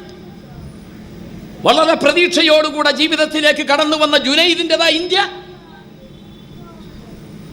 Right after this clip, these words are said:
തൻ്റെ വീട്ടിന് വരുമാന മാർഗമായി ആകെ ഉണ്ടായിരുന്ന ഒരു കന്നുകാലിയെ ചന്തയിലേക്ക് ത-, തടിച്ചു കൊണ്ടുപോയ ഇംതിയാസ് ഖാനെ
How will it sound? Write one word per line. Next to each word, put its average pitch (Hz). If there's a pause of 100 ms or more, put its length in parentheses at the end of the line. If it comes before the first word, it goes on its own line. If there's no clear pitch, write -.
(1300)
തൻ്റെ 277
വീട്ടിന് 294
വരുമാന 330
മാർഗമായി 302
ആകെ 320
ഉണ്ടായിരുന്ന 294
ഒരു 277
കന്നുകാലിയെ 294 (480)
ചന്തയിലേക്ക് 285
ത-, 262
തടിച്ചു 320
കൊണ്ടുപോയ 277
ഇംതിയാസ് 269
ഖാനെ 311